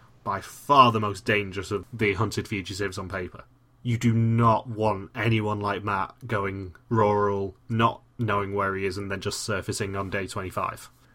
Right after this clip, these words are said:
Especially when you have the lovely Lorraine, who was very sweet to us, dropping her stuff all over Liverpool. I suspect they probably didn't put too mu-, too many resources into her early.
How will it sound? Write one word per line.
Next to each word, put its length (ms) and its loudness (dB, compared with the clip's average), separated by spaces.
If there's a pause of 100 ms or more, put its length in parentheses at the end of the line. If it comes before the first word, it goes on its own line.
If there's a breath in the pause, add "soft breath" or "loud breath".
(260 soft breath)
Especially 360 4
when 120 4
you 100 0
have 320 2
the 100 4
lovely 340 6
Lorraine, 480 2
who 200 -4
was 160 -4
very 300 2
sweet 300 -6
to 160 -4
us, 280 -6 (180)
dropping 400 4
her 140 2
stuff 300 -4
all 180 0
over 160 -4
Liverpool. 480 -6 (300 soft breath)
I 100 6
suspect 340 0
they 120 2
probably 500 4
didn't 360 -2
put 200 -6
too 200 0
mu-, 120 -6 (240)
too 140 2
many 180 6
resources 500 2
into 260 -4
her 420 -2
early. 260 -6